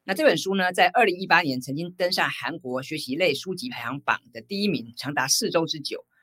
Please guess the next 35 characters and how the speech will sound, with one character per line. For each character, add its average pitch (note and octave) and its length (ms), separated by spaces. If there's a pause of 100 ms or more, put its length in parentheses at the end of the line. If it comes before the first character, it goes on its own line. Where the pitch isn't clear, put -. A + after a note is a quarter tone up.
(240)
而 - 100
且 D#3+ 160
在 D#3 200
全 C3+ 280
韩 C#3+ 240
国 A#2 220
哈， A2 100
掀 E3 160
起 F3+ 140
一 E3 140
股 - 240 (240)
一 B3+ 100
人 E3 220
独 D3 140
自 F#3+ 180
学 C3 240
习 - 100
的 A#2+ 120
热 F3+ 220
潮。 - 360 (680)
那 D4 100
说 C#4 180
到 C4+ 100
学 D#3+ 240
习 B2 180
啊， A#2+ 140
其 C#3+ 140
实 C#3 120
很 C3 120
多 B2+ 120
人 C#3+ 80
感 A#2+ 140
到 C3+ 140
困 D3 320
扰， G#2+ 120